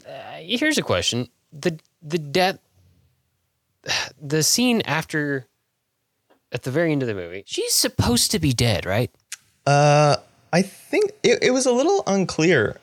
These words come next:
Speaker 1: Yeah,
Speaker 2: think.
Speaker 1: 'cause that's, that's my thing. Like, uh, it looked like the doctor declares her dead, but she's still moving. So
Speaker 2: Yeah, she was, I didn't know if that was, like, a,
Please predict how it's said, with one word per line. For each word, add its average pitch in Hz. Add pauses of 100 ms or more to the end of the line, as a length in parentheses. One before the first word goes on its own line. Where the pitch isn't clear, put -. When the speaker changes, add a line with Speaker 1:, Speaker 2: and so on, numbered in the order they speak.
(100)
Speaker 1:
Yeah, 370
Speaker 2:
think. -
Speaker 1:
'cause 233
that's, 330
that's 320
my 294
thing. 139
Like, 165
uh, 156
it 190
looked 214
like 285
the 202
doctor 190
declares 170
her 190
dead, 175
but 139
she's 170
still 208
moving. 139 (640)
So 147
Speaker 2:
Yeah, 156
she 185
was, 196 (120)
I 175
didn't 247
know 196
if 160
that 151
was, 139
like, 123
a, 107